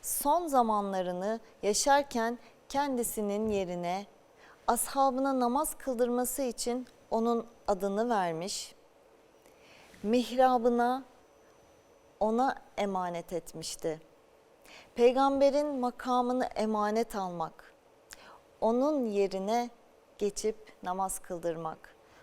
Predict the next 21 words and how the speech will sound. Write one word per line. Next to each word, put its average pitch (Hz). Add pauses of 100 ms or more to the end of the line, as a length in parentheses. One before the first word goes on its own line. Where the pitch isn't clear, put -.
(140)
bu 240 (220)
son 254
görev 190 (400)
ancak 208
hayatının 220
her 269
anında 185 (380)
Peygamberin 226
sallallahu 214
aleyhi 196
ve 180
sellemin 175
en 302
yakınında 196
olan 170 (440)
can 247
dostuna 175 (460)
Ebu 196 (360)
Bekre 180
nasip 165
olabilirdi. 156